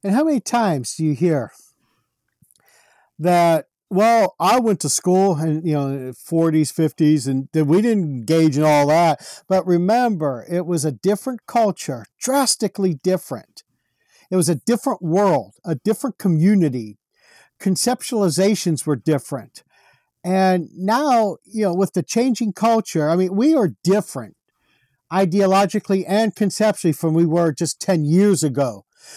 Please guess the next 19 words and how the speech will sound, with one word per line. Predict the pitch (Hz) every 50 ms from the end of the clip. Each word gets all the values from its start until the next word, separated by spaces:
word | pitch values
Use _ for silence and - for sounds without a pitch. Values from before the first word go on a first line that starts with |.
| - -
With | - 170 160 -
the | 185 175 175
introduction | 190 190 - 185 156 147 180 190 190 - - 185
of | 170 143 110
more | 131 147 160 190 196
and | 185 156 147
more, | 143 156 170 180 180 180 165 160 - _ _ _ _ _ _ _ _ _ _ _ _ - - _ _ _ _ _ - _ _ _ _ _ _ _
shall | _ - - 147 143
we | 147 147
use | 151 151 139 -
the | 131
term | - - 160 156 147 139
social | - 165 165 156 - - 151
media, | 139 147 165 180 170 170 175 185 190 196 208 190 - _ _ _ _ _ _ _ - - - _ _
with | - 156 156 156 156 156 151 147 147 143 127 - -
rapid, | 160 160 175 175 170 _ - 175 165 147 131 120 - - _ -
uh, | 170 156 147 143 117 76 - _ _ _ _
technological | - 202 196 - - 175 170 160 165 175 180 165 - 165 - - 185 165
advancements, | 147 127 107 101 147 156 175 202 208 202 - - - - 208 208 202 202 202 190 - -